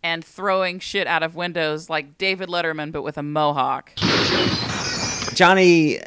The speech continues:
Speaker 2: definitely knows how <laughs> to appeal to kids. There's two things kids love. It's field trips and careless vandalism. And so this, this field trip's got it all until Johnny, much like a few episodes ago where he threw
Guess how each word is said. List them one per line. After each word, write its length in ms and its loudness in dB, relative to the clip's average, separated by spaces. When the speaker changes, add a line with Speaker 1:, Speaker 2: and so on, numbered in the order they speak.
Speaker 2:
definitely 500 4
knows 340 6
how 520 8
<laughs> 140 -20
to 320 10
appeal 460 6
to 120 0
kids. 460 6
There's 220 8
two 240 8
things 320 6
kids 260 4
love. 440 8
It's 320 -4
field 320 6
trips 480 4
and 640 2
careless 400 4
vandalism. 720 4
And 340 -2
so 160 -2
this, 240 -2
this 120 0
field 260 4
trip's 260 2
got 200 6
it 100 6
all 320 8
until 460 2
Johnny, 440 8
much 280 4
like 380 6
a 40 -18
few 380 4
episodes 480 4
ago 260 6
where 220 4
he 240 0
threw 560 2